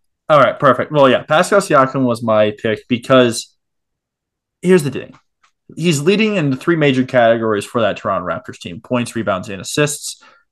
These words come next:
And he has the ability to guard every position. And I think you can't,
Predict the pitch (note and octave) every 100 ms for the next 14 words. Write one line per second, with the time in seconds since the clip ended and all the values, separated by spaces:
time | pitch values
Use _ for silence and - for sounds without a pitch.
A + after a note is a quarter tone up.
0 | _ _ _ _ _ _ - D3 C#3+ C#3
1 | C3 C3 A#2+ A2 G#2+ G2 F2+ - D2 -
2 | - - _ _ _ _ _ _ C#3 B2
3 | A2+ G#2 - _ B2+ B2 - D#3 C#3 C3
4 | C#3 C3 - D3+ D#3 B2+